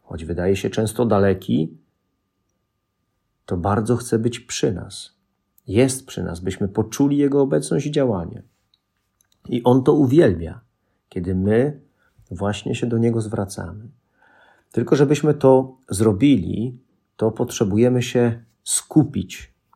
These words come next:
Skupić na tym, co tu i teraz. Skupić się na Nim, że coś nam daje, że jest, że działa, a nie ciągle myśleć i pragnąć czegoś, czego nie ma,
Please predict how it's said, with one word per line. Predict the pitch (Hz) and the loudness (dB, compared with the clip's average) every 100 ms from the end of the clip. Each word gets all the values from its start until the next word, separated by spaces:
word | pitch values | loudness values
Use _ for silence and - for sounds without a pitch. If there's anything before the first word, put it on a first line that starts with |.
| _ | _
Skupić | - - - 135 135 127 | -14 -10 -4 -2 -2 -2
na | 92 98 | -4 -4
tym, | 101 139 139 | -2 -2 -2
co | 131 113 | -4 -8
tu | - - 156 | -6 -4 -4
i | 151 | -2
teraz. | 131 92 - - - _ _ | -2 -2 -6 -12 -18 _ _
Skupić | - - 123 117 135 | -20 -6 -4 -2 -6
się | - 135 | -2 0
na | 135 143 131 | 2 2 2
Nim, | 98 92 82 80 - _ _ _ _ _ _ _ _ _ _ | 2 0 -2 -8 -16 _ _ _ _ _ _ _ _ _ _
że | 104 | -8
coś | 92 95 - | -4 -4 -2
nam | 107 110 | -2 0
daje, | 110 110 92 76 - _ _ _ _ _ _ _ _ _ _ _ _ _ _ _ | 2 2 0 -4 -10 _ _ _ _ _ _ _ _ _ _ _ _ _ _ _
że | - 87 | -10 -4
jest, | 95 101 85 - - - _ _ _ _ _ | 0 0 -2 -8 -18 -20 _ _ _ _ _
że | - 92 | -10 -8
działa, | 82 98 92 82 - - | -4 -4 -4 -6 -10 -14
a | - | -4
nie | 117 135 | 0 0
ciągle | - 113 95 92 | 2 0 0 0
myśleć | 113 117 - 104 - _ _ - | 0 -2 -2 -4 -6 _ _ -14
i | - | -8
pragnąć | - 113 113 101 92 | -2 0 0 -2 -2
czegoś, | - 127 120 117 | -2 -2 -2 -4
czego | 95 98 | -4 -2
nie | 95 98 95 | 0 0 -2
ma, | 80 73 | -4 -12